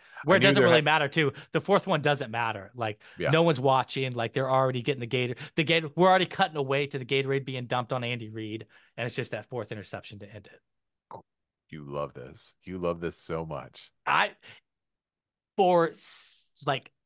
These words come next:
Speaker 1: plus seven thousand, it's not an insane bet.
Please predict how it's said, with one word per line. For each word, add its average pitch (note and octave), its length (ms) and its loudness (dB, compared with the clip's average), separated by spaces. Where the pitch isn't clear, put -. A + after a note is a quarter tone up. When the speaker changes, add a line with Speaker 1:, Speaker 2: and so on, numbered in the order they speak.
Speaker 1:
plus G3+ 220 2
seven G#3+ 400 0
thousand, F3+ 680 -2
it's D#3 260 -2
not E3 380 2
an D#3+ 120 -2
insane C#3 580 -6
bet. G#2+ 340 -4